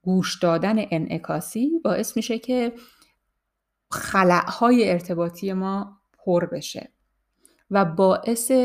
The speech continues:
اه، کاهش سوء تفاهم‌ها و سوء برداشت‌ها بشه. حالا البته تایید می‌کنه که همیشه این مدلی برخورد کردن با آدم‌ها کار آسونی نیست.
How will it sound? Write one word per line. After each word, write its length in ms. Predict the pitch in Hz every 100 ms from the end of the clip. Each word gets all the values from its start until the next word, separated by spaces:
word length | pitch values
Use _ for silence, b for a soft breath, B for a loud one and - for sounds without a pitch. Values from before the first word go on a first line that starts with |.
| 247 262 B B B B _ -
اه، 240 | 180 170
کاهش 1000 | - - - 202 185 175 175 233 233 - 220 220 214
سوء 680 | - - - - 208 190 175
تفاهم‌ها 1040 | 175 175 - 170 165 - 170 170 - 202 196
و 100 | 190
سوء 340 | - 175 175
برداشت‌ها 680 | 156 151 147 151 147 - -
بشه. 400 | - - - - _ _ _ _ _ _ _ _ _ _ _ _ _ _ _ _ _ _ _ _ _ _ _ _ _ _ _ _ _ _ _ _ _ _ _ _ _ _ _ _ _ _ _ _ _ _ _ _ _ _
حالا 200 | 339 392
البته 240 | 349 339
تایید 320 | 359 285 277 277
می‌کنه 300 | 285 285 285
که 120 | 285
همیشه 480 | 262 226 208 196 262
این 100 | 247
مدلی 280 | 214 196
برخورد 420 | 190 185 180 180 175
کردن 560 | 185 175 180 190 202
با 80 | 196
آدم‌ها 400 | 175 160 160 170
کار 220 | - 170
آسونی 440 | 160 165 - 175 196
نیست. 520 | 226 - - -